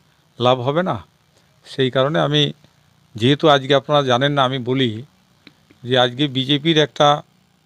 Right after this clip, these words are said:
জেলা কমিটির মিটিং আছে সাড়ে এগারোটা নাগাদ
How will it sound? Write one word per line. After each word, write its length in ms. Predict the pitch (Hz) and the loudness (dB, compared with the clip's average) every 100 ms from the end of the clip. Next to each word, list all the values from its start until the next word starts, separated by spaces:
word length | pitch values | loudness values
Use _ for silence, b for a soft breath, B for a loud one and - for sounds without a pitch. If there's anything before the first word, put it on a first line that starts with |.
| - _ _ _ _ _ _ _ _ _ _ _ _ _ _ _ _ _ _ 113 | -20 _ _ _ _ _ _ _ _ _ _ _ _ _ _ _ _ _ _ -6
জেলা 240 | 107 135 | 0 0
কমিটির 400 | 135 147 143 143 | 0 -2 -4 -4
মিটিং 280 | 127 120 139 | -4 -4 -2
আছে 220 | 131 131 | -2 -4
সাড়ে 260 | 131 127 123 | -4 0 0
এগারোটা 320 | 113 107 101 | 0 -2 -6
নাগাদ 340 | 98 98 - | -12 -16 -20